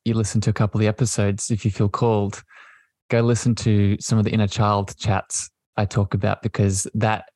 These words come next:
that upbringing that you just talked about, you know, most of us and the, and the listeners will know this. Our, our childhood, based off our upbringing with our parents and our relationship to them, dictates a lot of our expression now as an adult, as I'm sure you know in many ways,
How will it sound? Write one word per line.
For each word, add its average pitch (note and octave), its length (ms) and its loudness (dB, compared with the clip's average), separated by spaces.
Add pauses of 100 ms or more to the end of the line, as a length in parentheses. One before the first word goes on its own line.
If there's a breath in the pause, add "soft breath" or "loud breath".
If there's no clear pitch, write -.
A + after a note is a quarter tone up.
(100)
that A2 160 0
upbringing A2 460 2
that G2+ 100 2
you G2+ 80 0
just G2+ 180 0
talked A2 240 -2
about, G2+ 280 0 (880 loud breath)
you A2 80 0
know, G#2 100 4
most A2 320 2
of G#2+ 60 0
us G#2 220 0
and G#2+ 120 2
the, - 120 -4
and G#2+ 120 2
the G#2 40 2
listeners G#2+ 420 0
will G2+ 80 2
know G2+ 180 2
this. G2+ 360 -4 (1300 loud breath)
Our, A2 420 2
our A2+ 100 0
childhood, C3 600 0 (320)
based A#2+ 280 0
off A2 120 0
our A2 120 2
upbringing G#2 520 0
with G#2 140 0
our G#2 120 0
parents G#2 420 -2
and G#2 80 0
our G2+ 60 2
relationship G#2 600 0
to A#2 160 0
them, G2+ 280 -2 (880)
dictates C3 460 2
a A2+ 40 2
lot A#2 300 2
of G#2 180 0
our G2+ 160 2
expression G#2+ 520 -2
now G2 220 2
as G2 80 2
an G2 80 2
adult, A2+ 320 0
as - 80 -14
I'm G2+ 100 0
sure G2+ 220 0
you G2+ 120 4
know G#2 200 4
in G2+ 80 2
many G2+ 200 2
ways, G#2 380 -2